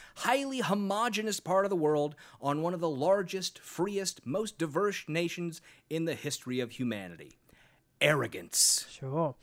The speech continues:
Speaker 2: You know what you could do, though, given that the U S is a federal system, is that you could have each state
Speaker 1: <laughs>
Speaker 2: do,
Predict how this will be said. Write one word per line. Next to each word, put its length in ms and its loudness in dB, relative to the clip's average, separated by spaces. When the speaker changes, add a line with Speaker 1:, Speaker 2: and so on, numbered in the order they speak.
Speaker 2:
You 100 0
know 80 0
what 80 6
you 100 4
could 200 2
do, 200 4
though, 200 4
given 280 6
that 100 2
the 80 2
U 180 12
S 180 8
is 100 -2
a 60 -2
federal 460 2
system, 520 -2
is 140 0
that 100 6
you 140 4
could 120 4
have 220 4
each 200 2
state 420 12
Speaker 1:
<laughs> 80 -2
Speaker 2:
do, 360 6